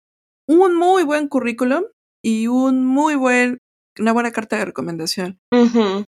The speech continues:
Speaker 1: Y las personas que tienen esas dos cosas, pues en realidad puede que ni necesiten la beca.
Speaker 2: Exactamente.
Speaker 1: Pero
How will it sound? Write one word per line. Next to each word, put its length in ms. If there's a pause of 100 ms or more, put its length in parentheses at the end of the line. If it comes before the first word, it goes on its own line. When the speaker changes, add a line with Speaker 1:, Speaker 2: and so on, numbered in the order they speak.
(160)
Speaker 1:
Y 60
las 160
personas 400
que 80
tienen 260
esas 240
dos 160
cosas, 360
pues 140
en 120
realidad 400
puede 160
que 100
ni 100
necesiten 520
la 100
beca. 360
Speaker 2:
Exactamente. 920 (300)
Speaker 1:
Pero 680